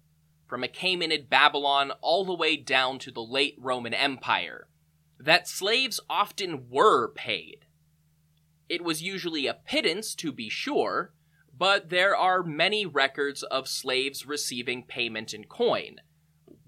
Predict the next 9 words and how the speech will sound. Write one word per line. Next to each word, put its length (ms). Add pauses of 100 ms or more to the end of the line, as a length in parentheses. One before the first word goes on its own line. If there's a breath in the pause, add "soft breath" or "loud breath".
(140)
when 300
coins 400
were 100
normalized, 840 (360)
or 380
in 320
raw 220
metal 380
value. 460